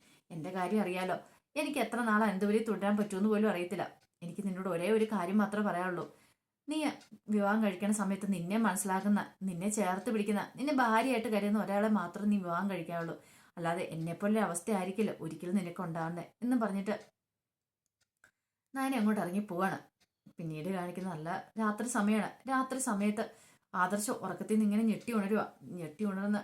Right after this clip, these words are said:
ആദർശിന് പെട്ടെന്ന് ഇങ്ങനെ ശ്വാസം മുട്ടുന്ന പോലെ തോന്നി. അവിടെയെല്ലാം നോക്കി കഴിഞ്ഞപ്പോ ഇൻഹേലർ കാണുന്നില്ല. ആകെപ്പാടെ വെപ്രാളപ്പെട്ട് ഇങ്ങനെ ഇരിക്കുവാണ്.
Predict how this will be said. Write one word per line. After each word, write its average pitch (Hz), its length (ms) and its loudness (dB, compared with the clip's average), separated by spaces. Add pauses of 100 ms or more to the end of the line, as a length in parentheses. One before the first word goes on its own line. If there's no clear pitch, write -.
(140)
ആദർശിന് 262 360 -2
പെട്ടെന്ന് 214 280 0
ഇങ്ങനെ 220 160 0
ശ്വാസം 190 360 -2
മുട്ടുന്ന 214 240 0
പോലെ 220 120 2
തോന്നി. 185 240 -4 (340)
അവിടെയെല്ലാം 190 360 0 (1000)
നോക്കി 202 220 -4
കഴിഞ്ഞപ്പോ 214 360 2
ഇൻഹേലർ 208 480 0
കാണുന്നില്ല. 196 480 0 (120)
ആകെപ്പാടെ 202 520 -2
വെപ്രാളപ്പെട്ട് 208 600 -2
ഇങ്ങനെ 214 180 6
ഇരിക്കുവാണ്. 180 420 -2